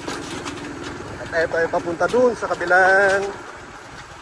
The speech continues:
bayan, dun sa Barangay Salay. Yan. Ito. Ninety-three million. Pupunta dyan. Hanggang dun sa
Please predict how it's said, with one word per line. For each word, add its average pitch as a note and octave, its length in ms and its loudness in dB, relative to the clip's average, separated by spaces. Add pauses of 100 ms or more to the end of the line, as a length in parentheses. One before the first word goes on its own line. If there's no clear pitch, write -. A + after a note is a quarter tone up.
(420)
bayan, E3 320 6 (160)
dun F3+ 160 -2
sa D#3+ 220 -2 (840)
Barangay C#3+ 320 -4
Salay. C#3+ 480 -2 (320)
Yan. A#2+ 160 -2 (2000)
Ito. G#2+ 400 -4 (1800)
Ninety-three B2+ 480 -10
million. C#3+ 640 -6 (960)
Pupunta B2 320 -8
dyan. D3 480 -6 (2250)
Hanggang B2 400 -6
dun C#3+ 240 -2
sa D3 500 2